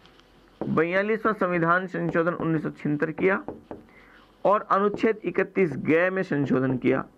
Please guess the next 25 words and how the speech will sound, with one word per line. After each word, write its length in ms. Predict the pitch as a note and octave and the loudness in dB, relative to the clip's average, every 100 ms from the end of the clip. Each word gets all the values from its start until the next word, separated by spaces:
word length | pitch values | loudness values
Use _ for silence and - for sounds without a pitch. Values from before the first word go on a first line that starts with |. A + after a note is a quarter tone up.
| - | -4
इकतीस 420 | D3 F3 F3+ E3 | 0 -2 -2 -4
गय 220 | C#3 D#3 | 2 2
को 140 | E3 F3 | 2 0
जोड़ा 380 | C3 D3 D#3+ F3 | 2 4 4 2
तो 140 | F3+ | 2
गया 200 | F3 F3 | 2 2
था 320 | F#3 G3+ G#3 _ _ - - - - - _ - - _ _ - | 0 -2 -2 _ _ -20 -20 -20 -20 -20 _ -20 -20 _ _ -6
पच्चीसवें 400 | - - G#3 G#3 | -6 0 0 0
संविधान 460 | - D#3+ D3 D3 C#3+ | 0 0 2 2 0
संशोधन 440 | C#3 C3+ C3+ A#2 | -4 -6 -4 -4
में, 200 | A2+ - - - - - - - | -4 -8 -12 -16 -20 -20 -20 -12
और 220 | - F3 - | 0 0 0
इसमें 300 | D#4 - A#3 | -8 0 -2
change 440 | A#3+ - A3 A#3+ | -2 0 2 2
किया, 240 | G3+ C#3+ D3 | -2 0 2
इसमें 240 | C#3 C3 | 0 -4
संशोधन 560 | B2+ D3 D3 G3+ G#3+ A3+ | -4 -2 2 2 2 -2
किया 220 | D#3 B2 | 0 0
गया, 120 | A#2+ | 2
इसकी 220 | C#3 - | -2 -2
भाषा 400 | D#3 C3 C3 - | -2 -2 0 0
में 100 | A#3 | 0
change 260 | G3+ F3+ C#3+ | 2 0 2
कर 140 | A#2+ | 0
दिया। 240 | G#2+ G2+ | 2 0